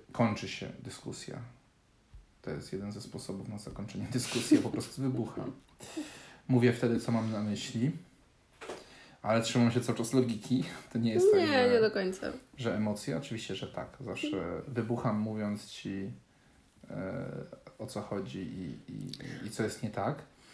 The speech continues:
Speaker 1: E, i to zwykle powoduje nam się zdystans-, na, m, pozwala nam się zdystansować od siebie. Nawet nie od tego problemu, tylko od siebie. E, co pozwala nam przetrwać tą sytuację.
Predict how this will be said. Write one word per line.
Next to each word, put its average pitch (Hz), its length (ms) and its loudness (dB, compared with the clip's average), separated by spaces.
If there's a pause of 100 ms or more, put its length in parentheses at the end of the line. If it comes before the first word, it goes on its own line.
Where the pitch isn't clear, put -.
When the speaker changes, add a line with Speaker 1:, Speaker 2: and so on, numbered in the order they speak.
(480)
Speaker 1:
E, 113 560 0 (300)
i 123 80 -2
to 156 180 6
zwykle 147 580 2
powoduje 131 520 2
nam 123 160 4
się 123 180 0
zdystans-, 113 600 -2
na, 110 280 0 (160)
m, 110 260 -4 (380)
pozwala 135 440 4
nam 127 140 6
się - 140 0
zdystansować 120 720 2
od - 200 2
siebie. - 600 0 (720)
Nawet 113 340 -6
nie 123 80 4
od 120 180 -2
tego 120 220 -8
problemu, 127 440 -2
tylko 127 340 -8
od 127 120 -6
siebie. - 340 -6 (1200)
E, 117 180 2
co - 120 0
pozwala 165 360 8
nam 185 140 8
przetrwać - 500 0
tą 104 140 -6
sytuację. - 640 -6